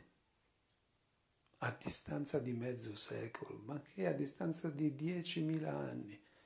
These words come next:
chiunque segue e seguirà gli insegnamenti di Srila Prabhupada sinceramente si libererà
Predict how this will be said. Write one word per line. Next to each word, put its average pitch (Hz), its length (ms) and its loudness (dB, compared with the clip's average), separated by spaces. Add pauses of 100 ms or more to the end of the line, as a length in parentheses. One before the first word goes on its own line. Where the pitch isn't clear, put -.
(140)
chiunque 180 720 4
segue 123 680 8
e 110 40 0
seguirà 135 640 4
gli 123 100 -4
insegnamenti 123 760 -2
di - 60 -6
Srila - 220 -6
Prabhupada - 680 -4 (240)
sinceramente 151 1160 2 (420)
si - 460 0
libererà 139 880 0